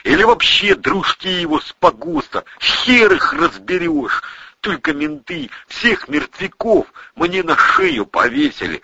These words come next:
Для пользы дела. Так что я теперь в натуре круче,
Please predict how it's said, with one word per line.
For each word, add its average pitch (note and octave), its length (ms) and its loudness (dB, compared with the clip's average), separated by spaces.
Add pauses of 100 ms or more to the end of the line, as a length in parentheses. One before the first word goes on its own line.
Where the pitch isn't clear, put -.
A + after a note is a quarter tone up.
(160)
Для F3+ 160 4
пользы D#3+ 460 -2
дела. A#2 500 -2 (300)
Так C#3 180 2
что - 200 0
я F3+ 220 4
теперь E3+ 440 0
в D3 160 -8
натуре D#3+ 500 0
круче, D3+ 720 -2